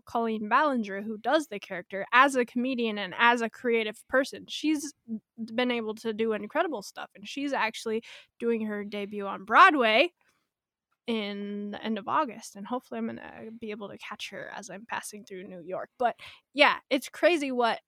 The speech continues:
what the internet has been able to do for the independent, uh, league creative people to just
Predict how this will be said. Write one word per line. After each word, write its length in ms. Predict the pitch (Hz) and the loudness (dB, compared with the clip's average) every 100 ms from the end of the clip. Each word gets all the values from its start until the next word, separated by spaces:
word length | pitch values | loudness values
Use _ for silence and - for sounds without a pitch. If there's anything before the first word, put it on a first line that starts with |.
| _ | _
what 500 | 240 240 254 269 - _ _ _ _ | -10 -2 4 4 4 _ _ _ _
the 220 | 240 226 269 | -2 4 6
internet 420 | 294 277 262 220 | 8 6 6 2
has 220 | 233 262 | 0 0
been 160 | 233 247 | 2 2
able 240 | 247 226 | 2 0
to 120 | - 208 | -4 -8
do 400 | 202 240 220 220 | -4 -2 -2 -4
for 360 | - 226 220 | -2 -2 -2
the 220 | 208 214 - | -4 -6 0
independent, 840 | 285 302 294 - 269 254 254 240 - - - _ - | 4 4 4 2 0 4 4 2 -4 -20 -20 _ -4
uh, 340 | 220 214 214 | -2 0 -2
league 240 | 220 247 220 | -2 -4 -4
creative 560 | - 247 226 220 214 - | -4 0 0 -2 -8 -8
people 320 | 247 233 208 | -8 -6 -10
to 120 | 214 214 | -10 -10
just 540 | 214 202 214 - | -6 -6 -6 -10